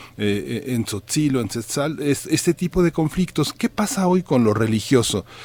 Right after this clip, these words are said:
Eh, estos grupos que piden el desarme y quienes se resisten a ello, ¿qué papel juegan en el entorno religioso? Eh,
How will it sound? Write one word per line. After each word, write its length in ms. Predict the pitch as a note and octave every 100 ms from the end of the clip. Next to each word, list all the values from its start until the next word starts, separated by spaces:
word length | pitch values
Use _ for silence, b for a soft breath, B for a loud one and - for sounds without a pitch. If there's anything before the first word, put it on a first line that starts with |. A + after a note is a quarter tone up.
| B
Eh, 180 | A#2+ B2
estos 340 | A#2 A#2+ D#3+ C3+
grupos 560 | C3+ D3 D3+ C#3+ - - B B B
que 220 | C3 A2
piden 500 | - C#3+ C#3 C3+ B2+
el 200 | C3 A#2+
desarme 600 | A2+ - C3+ B2 C3 B2
y 180 | A2 B2+
quienes 340 | - A#2 G#2+
se 100 | -
resisten 540 | F#2+ G#2+ C#3+ - C#3 B2+
a 80 |
ello, 300 | B2 A#2+ C3+ - B B B -
¿qué 100 | E3+
papel 300 | F3 F3+ F3
juegan 420 | - E3+ C#3 A2+
en 140 | A#2
el 80 | A2
entorno 400 | G#2+ G2 B2 B2+
religioso? 720 | A2+ G#2 - B2+ A2 G#2+ G#2
Eh, 220 | - A#2+